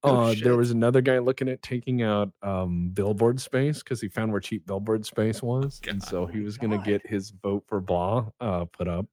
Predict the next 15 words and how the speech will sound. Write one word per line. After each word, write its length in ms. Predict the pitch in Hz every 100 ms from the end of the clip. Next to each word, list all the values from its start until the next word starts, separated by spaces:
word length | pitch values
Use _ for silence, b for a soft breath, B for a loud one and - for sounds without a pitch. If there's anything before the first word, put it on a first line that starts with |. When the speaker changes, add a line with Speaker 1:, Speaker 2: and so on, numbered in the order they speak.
| -
Speaker 3:
Can 140 | 190
you 40 | 202
imagine 400 | 135 135 151 135
just 260 | 135 - 127 113 _
going 260 | 131 123 110
by 240 | 110 113
this 140 | 110 -
billboard 460 | 113 101 113 113
and 80 | 104
not 180 | 104 110
understanding 480 | 110 107 117 107 101
anything 360 | 98 101 110
that 120 | 104 92
was 140 | 90
on 160 | 78